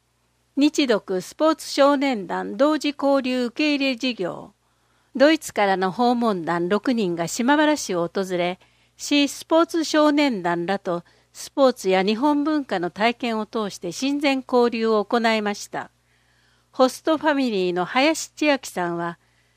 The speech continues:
言葉は違っても互いに寄り添い、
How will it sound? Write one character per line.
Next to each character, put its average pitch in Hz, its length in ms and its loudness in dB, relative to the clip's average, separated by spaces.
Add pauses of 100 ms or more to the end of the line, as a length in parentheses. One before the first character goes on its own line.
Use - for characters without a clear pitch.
(360)
言 285 240 2
葉 285 80 4
は 277 140 6
違 247 320 0
っ - 40 -8
て 240 200 -6
も 175 220 -4 (280)
互 269 400 2
い - 20 0
に 254 180 -2
寄 226 120 2
り 262 140 -2
添 208 280 -2
い、 - 80 -10